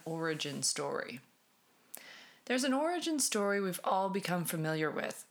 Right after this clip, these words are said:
thanks to the glut of superhero movies these days. In the origin story, we return to the beginning. We see the hero experience a trauma and a transformation.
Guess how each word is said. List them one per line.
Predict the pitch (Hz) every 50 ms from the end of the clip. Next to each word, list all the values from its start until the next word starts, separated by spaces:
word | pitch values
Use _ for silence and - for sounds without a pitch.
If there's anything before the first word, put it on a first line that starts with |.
| -
thanks | - - 240 247 262 254 - -
to | - 226
the | 196
glut | 180 - - 175 180 185 180 -
of | 247 170 -
superhero | - - - 196 190 185 170 160 165 156 156 151
movies | 147 151 151 156 151 139 139 135 131
these | - 147 139 135 -
days. | - - - - - - - - - - - - - - - - - -
In | - 214 226
the | 240 240
origin | 269 311 339 339 330 254 294 285 262
story, | 254 - - 185 175 165 170 170 175 175 175 - -
we | - 180 196 202
return | 196 208 208 - - 262 320 277 214 180 185 190
to | 180 - 208
the | 196
beginning. | 196 185 190 165 - - 202 190 160 143 - - - - - - - - - - - - - - - -
We | 226 233
see | 220 226 - - 302 302 302 311 311
the | 269 311 254
hero | - - - 190 175 165 160 156 156 -
experience | 165 - - - - - 190 180 175 160 151 147 147 143 - -
a | 202
trauma | - - - - - 202 196 190 180 160 - 87 - - -
and | - 180 175
a | 175
transformation. | 170 - - - 180 175 170 - - - 165 151 151 151 151 147 - - - - 190